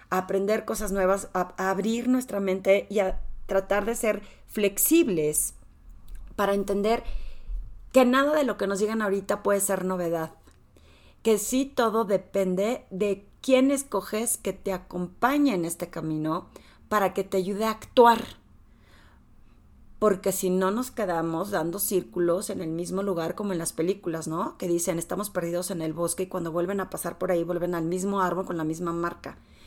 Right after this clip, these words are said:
Y eso es lo que en muchas ocasiones con esta crisis estamos haciendo, dando círculos en el mismo lugar. ¿Qué tendríamos que hacer para lograrlo? Yo te quiero sugerir, eh, unos pasos que a lo mejor te ayudan a iluminar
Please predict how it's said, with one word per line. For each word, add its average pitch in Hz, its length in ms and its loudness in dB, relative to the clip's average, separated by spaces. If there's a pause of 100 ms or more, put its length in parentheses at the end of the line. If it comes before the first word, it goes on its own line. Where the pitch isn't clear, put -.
(200)
Y 190 80 -2
eso 202 160 0
es 220 80 -2
lo 214 140 0
que 180 100 0
en 170 100 0
muchas 190 280 -6
ocasiones 175 540 -4
con 165 180 -6
esta 190 240 -8
crisis 180 260 -8
estamos 170 380 -6
haciendo, 170 480 -4
dando 180 320 -2
círculos 190 720 -2
en 170 140 -6
el 160 80 -6
mismo 170 340 -6
lugar. 165 300 -6 (960)
¿Qué 269 120 6
tendríamos 247 640 2
que - 120 -6
hacer 175 440 0
para - 220 -4
lograrlo? 160 420 -2
Yo 202 160 2
te - 100 -2
quiero 277 220 2
sugerir, 185 540 2 (420)
eh, 185 340 4 (380)
unos 180 300 0
pasos - 720 -2
que 156 420 2
a 165 80 0
lo 160 80 0
mejor 170 280 -2
te 175 180 -2
ayudan 170 360 -2
a 175 40 -2
iluminar 156 580 -4